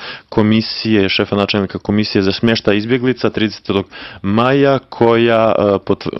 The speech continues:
koju, što je potvrđeno od strane drugog dokumenta koji ste dali, to je dokument D dva devet šest nula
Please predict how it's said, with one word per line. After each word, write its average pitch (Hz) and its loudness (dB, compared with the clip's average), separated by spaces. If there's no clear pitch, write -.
koju, 113 2
što - 2
je 117 2
potvrđeno 117 0
od 101 -2
strane 110 0
drugog 110 2
dokumenta 110 0
koji 98 -2
ste - -6
dali, 110 2
to 110 -4
je 101 0
dokument 104 -2
D 104 2
dva 101 -2
devet 104 0
šest - -8
nula 127 0